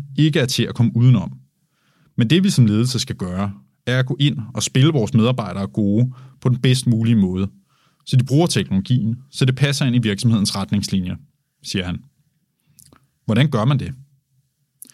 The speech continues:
I bund og grund handler det om at få sat nogle arbejdsetiske retningslinjer op om,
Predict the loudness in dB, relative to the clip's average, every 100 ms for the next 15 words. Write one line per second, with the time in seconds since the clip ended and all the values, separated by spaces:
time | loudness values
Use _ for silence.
0 | _ _ 0 2 4 4 2 0 0 2
1 | 2 0 -2 -2 0 0 0 0 0 -2
2 | -2 -4 -4 -6 -6 -6 -6 -2 0 0
3 | 0 0 0 -2 -4 -4 -6